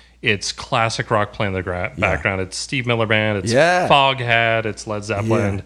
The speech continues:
Speaker 2: Yeah, yeah.
Speaker 1: It's all these different things. And so just
Speaker 2: Yeah.
Speaker 1: sit in the garage with my dad, listen to all this classic rock all the time.
Speaker 2: Yeah.
Speaker 1: And, you know, there was always the scenario where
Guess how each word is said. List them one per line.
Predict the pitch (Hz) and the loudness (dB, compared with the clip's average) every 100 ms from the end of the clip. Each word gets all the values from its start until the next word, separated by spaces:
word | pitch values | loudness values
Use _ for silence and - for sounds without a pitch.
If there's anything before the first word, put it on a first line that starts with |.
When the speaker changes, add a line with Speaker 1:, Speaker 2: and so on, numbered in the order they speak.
| - | -4
Speaker 2:
Yeah, | 117 | -4
yeah. | 110 87 - | -4 -4 -4
Speaker 1:
It's | 120 | -4
all | - 147 | -2 0
these | 151 127 | 0 0
different | 127 110 95 | 0 0 -2
things. | 90 87 87 85 | -2 -2 -4 -6
And | 98 | -4
so | 120 | -2
just | 104 113 - | 0 0 0
Speaker 2:
Yeah. | 170 | -2
Speaker 1:
sit | 160 | 0
in | |
the | 139 | 0
garage | 120 110 110 104 | 2 2 2 0
with | 98 | -4
my | 98 | -6
dad, | 90 95 95 95 98 95 - - _ _ | -4 -4 -2 -2 -2 -4 -16 -20 _ _
listen | 113 117 120 131 110 | -8 -6 -6 -4 -2
to | |
all | 104 101 | 0 0
this | 98 - | -2 -4
classic | - 87 85 92 | -4 -4 -4 -8
rock | 90 82 - | -8 -8 -6
all | 85 | -6
the | 82 | -6
time. | - 78 73 | -10 -14 -8
Speaker 2:
Yeah. | 120 127 101 87 - _ _ _ _ | 0 0 0 -8 -18 _ _ _ _
Speaker 1:
And, | 107 98 95 95 95 95 92 - - _ - | -6 -4 -4 -6 -6 -8 -10 -14 -20 _ -8
you | 117 | -4
know, | 104 98 104 | -2 -2 -4
there | 107 | -4
was | 101 101 | -4 -4
always | 107 117 113 | -2 0 0
the | 120 | -2
scenario | - 113 98 95 92 92 92 90 | -2 0 2 2 2 2 2 0
where | 90 90 90 87 87 87 | -2 -2 -2 -2 -4 -4